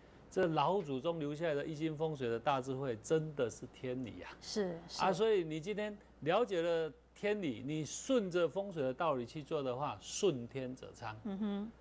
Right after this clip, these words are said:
Speaker 1: 那你今天很多人他不了解，
Speaker 2: 是。
Speaker 1: 可是你违背了他，还是一样，那就是所谓的逆天者亡。
Speaker 2: 哎，是，是。
Speaker 1: 好，所以就讲青龙跟白虎好了。我刚才讲的那个案例，
Speaker 2: 嗯哼。
Speaker 1: 很多人都把办公室的，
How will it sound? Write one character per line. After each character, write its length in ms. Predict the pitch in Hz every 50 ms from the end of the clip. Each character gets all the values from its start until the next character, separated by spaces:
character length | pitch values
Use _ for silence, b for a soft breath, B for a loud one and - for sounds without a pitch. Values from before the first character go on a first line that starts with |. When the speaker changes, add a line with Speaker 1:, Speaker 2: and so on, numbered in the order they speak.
| - -
Speaker 1:
那 140 | - 233 240
你 60 | 226
今 100 | 196 240
天 160 | 240 254 247 226
很 260 | 208 170 185 175 165
多 180 | 226 240 233
人 120 | 214 196 190
他 80 | 214
不 220 | 220 190 - 262 247
了 260 | 214 202 208 233 226
解， 200 | 180 190 165 120
Speaker 2:
是。 80 | 95 - - - - - -
Speaker 1:
可 140 | - - 147
是 240 | 135 214 226 196 139
你 160 | 135 139 139
违 180 | 143 151 165 170
背 180 | 165 214 202
了 120 | 185 170 151
他， 260 | 165 175 180 170 156 - - -
还 260 | - - - 131 131
是 180 | - - 147
一 60 | 131 131
样， 180 | 143 131 117 110 110
那 140 | 123 135 131
就 100 | 135 139
是 80 | 135
所 180 | 120 - 113 117
谓 40 | 123
的 100 | 123 117
逆 380 | 120 139 151 147 131 117 107
天 340 | 107 - 131 120 113 113 117
者 120 | - 214
亡。 220 | 185 185 180 175 170
Speaker 2:
哎， 40 | 170
是， 320 | 165 - - - 202 175 156 156 - - -
是。 220 | - - - 190 165
Speaker 1:
好， 180 | 151 147 147
所 200 | 139 - 175 202
以 280 | 202 185 175 165 151 131 B B B B B -
就 240 | - 208 202 190 180
讲 420 | 131 - - 160 143 135 135 123
青 200 | - - 185 180
龙 180 | 180 160 156 151
跟 160 | 175 175 165
白 240 | 151 147 139 151 156
虎 80 | 143 131
好 180 | 117 104 104
了。 140 | 104 107 107 -
我 100 | 123 135
刚 120 | 131 170 180
才 80 | 185
讲 200 | 214 196 139 120
的 120 | 127 127 139
那 120 | 151 156
个 140 | 147 147 127
案 220 | 117 156 156 147 151
例， 120 | 156 135
Speaker 2:
嗯 40 | -
哼。 140 | - - - - -
Speaker 1:
很 220 | - 165 170 175 170
多 100 | 233 240
人 100 | 240 214
都 120 | 233 240
把 200 | 214 196 170 156
办 220 | 151 - 220 214 202
公 220 | 208 208 208 208
室 340 | - - 208 190 165 147 131 -
的， 440 | 156 151 147 143 139 135 123 90